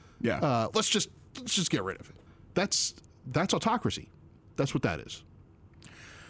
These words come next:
Speaker 1: Well, speaking of government efficiency, here's a fun little sto-, well, not really not fun, but little story to round us out here. Uh, so a couple weeks ago, uh, I saw, uh,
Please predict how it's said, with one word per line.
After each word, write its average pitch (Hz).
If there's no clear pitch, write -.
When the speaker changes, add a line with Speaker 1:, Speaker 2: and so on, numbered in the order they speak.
Speaker 1:
Well, 120
speaking 151
of 95
government 98
efficiency, 90
here's 101
a 92
fun 92
little 87
sto-, -
well, 87
not 87
really 92
not 78
fun, 82
but 90
little 143
story 120
to 110
round 101
us 101
out 98
here. 107
Uh, 110
so 117
a 110
couple 156
weeks 135
ago, 113
uh, 95
I 98
saw, 101
uh, 90